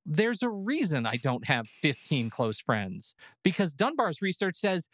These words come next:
the brain is incapable of that. So maybe I don't have five, like he says is the average, but if I have two or three,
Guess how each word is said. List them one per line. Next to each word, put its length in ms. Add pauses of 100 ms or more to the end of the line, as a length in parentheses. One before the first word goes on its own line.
(280)
the 120
brain 460
is 160
incapable 880
of 160
that. 380
So 200
maybe 380
I 140
don't 320
have 260
five, 560
like 160
he 100
says 280
is 120
the 180
average, 540
but 120
if 100
I 80
have 260
two 160
or 80
three, 460